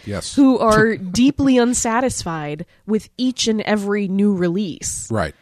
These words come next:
Speaker 2: Um, there's something kind of wrong with it because they're so invested, they're so involved, they care so much
Speaker 1: Mm-hmm.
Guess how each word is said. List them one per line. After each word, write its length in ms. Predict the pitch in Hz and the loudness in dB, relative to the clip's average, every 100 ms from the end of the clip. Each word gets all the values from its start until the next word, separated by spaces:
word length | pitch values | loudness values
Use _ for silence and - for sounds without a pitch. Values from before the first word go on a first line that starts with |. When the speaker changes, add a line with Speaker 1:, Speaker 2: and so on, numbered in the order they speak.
| _ - | _ -2
Speaker 2:
Um, 520 | 208 202 190 175 120 | 2 2 0 -4 -6
there's 200 | 196 190 | -4 -2
something 480 | - 220 220 214 202 | 0 0 0 -2 -4
kind 240 | - 208 208 | -4 -4 -2
of 100 | 180 | 0
wrong 240 | 208 330 | 0 0
with 200 | 220 - | -4 -8
it 100 | - | -10
because 300 | 202 233 196 | -6 -4 -4
they're 120 | 208 | -4
so 400 | - - 226 226 | -6 -4 0 2
invested, 600 | 233 185 156 - - 156 | 0 -2 -8 -10 -10 -10
they're 100 | - | -10
so 420 | 170 - 214 208 | -10 -6 -2 0
involved, 760 | 202 165 156 135 151 - 190 208 | 0 -4 -8 -6 -6 -8 -12 -10
they 120 | 180 | -10
care 260 | 165 - 185 | -10 -8 -8
so 520 | - - 202 208 208 | -8 -8 -2 0 0
much 520 | 160 135 117 - - 127 | -2 -8 -10 -12 -8 -6
Speaker 1:
Mm-hmm. 140 | 113 | -6